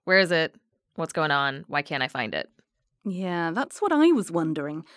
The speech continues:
Speaker 2: Um, we've been hearing so much about this idea pretty much since the launch of the Human Genome Project. And the first draft of that came out in two thousand and one.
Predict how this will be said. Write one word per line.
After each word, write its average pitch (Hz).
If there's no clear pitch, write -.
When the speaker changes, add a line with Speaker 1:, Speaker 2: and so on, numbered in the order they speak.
Speaker 2:
Um, 240
we've 285
been 339
hearing 339
so 320
much 311
about 202
this 165
idea 156
pretty 453
much 302
since 226
the 220
launch 220
of 202
the 214
Human 202
Genome 180
Project. -
And 208
the 262
first -
draft 214
of 190
that 185
came 196
out 185
in 170
two -
thousand 190
and 160
one. 180